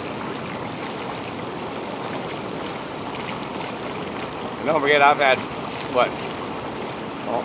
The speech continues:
six almost broken backs, three almost broken necks,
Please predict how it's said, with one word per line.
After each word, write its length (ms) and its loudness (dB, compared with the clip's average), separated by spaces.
six 340 2
almost 520 8
broken 400 6
backs, 580 2
three 460 2
almost 460 4
broken 460 4
necks, 440 2